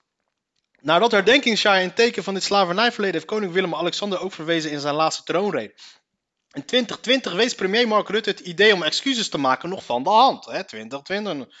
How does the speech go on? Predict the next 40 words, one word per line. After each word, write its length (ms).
Maar 100
nu, 140
wat 140
is 120
er 80
veranderd? 380
Hij 160
vreesde 320
dat 120
dit 120
het 120
maatschappelijke 600
debat 320
niet 160
zou 160
helpen 320
en 60
juist 260
zou 200
leiden 320
tot 180
polarisatie. 880
Ta, 280
ta, 360
ta. 680
Kijk, 280
en 60
deze 200
polari-, 480
polarisatie 760
heeft 160
hij 100
nu 80
dus 140
heel 220
goed 220
nodig 340
op 100
dit 140
moment. 360